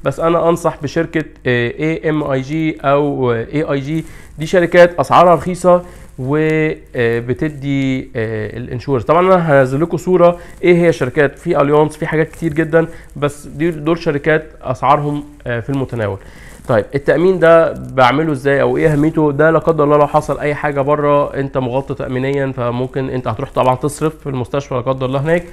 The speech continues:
وترجع تحاسب شركه تأمين وتعيشوا وتتعايشوا مع بعض. تمام؟ طيب التأمين ده لو انت هتطلع، هتطلع، هتطلع مثلا سفريه اسبوع، طالع عشر ايام، بتطلع على قد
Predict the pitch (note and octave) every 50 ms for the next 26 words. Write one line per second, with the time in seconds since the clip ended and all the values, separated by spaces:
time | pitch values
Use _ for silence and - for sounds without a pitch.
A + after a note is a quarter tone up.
0 | - - - - - - C#3+ C#3+ F3 F3+ F3 D#3 E3 D#3 D#3 D#3 - D3+ - D#3
1 | D#3+ - D3+ - E3 D#3+ - D#3 C#3+ - - - C#3+ C#3+ D3 D3+ D3 - - B2+
2 | B2 - A#2 B2+ C3+ - C3+ - - - - G#2+ B2 A#2+ - C3+ A#2 F2+ F#2 F2
3 | B1+ - - - - - - - - A#2 A2+ A#2 C3 C#3+ - - - - - -
4 | - - - B2+ - - - - - - - - - - - D3 C#3+ E3+ F3+ E3+
5 | D#3+ D#3+ D#3+ E3 D#3+ C#3+ C#3 C#3 D3+ D#3+ D#3 C#3+ C#3 - D3+ C#3+ - C#3+ C3 -
6 | - B2 - - B2+ B2+ C3 - A#2 A#2 - - D3 C#3 C#3+ C#3 C#3+ C#3+ C#3+ -
7 | D#3 D3+ D3+ D3 C#3+ C#3+ B2 C3+ C3 C#3 C#3+ C#3 B2+ A#2+ B2+ C3+ C3 A2+ F#2+ -
8 | - - - - - - - - C3+ C3+ B2 C3 C#3+ - D3 B2 - C3+ B2+ B2+
9 | B2 A#2+ B2+ - D#3+ D#3+ E3+ E3+ E3 D#3 - A#2 B2+ B2+ - - D#3 D#3 D3 C#3
10 | C3+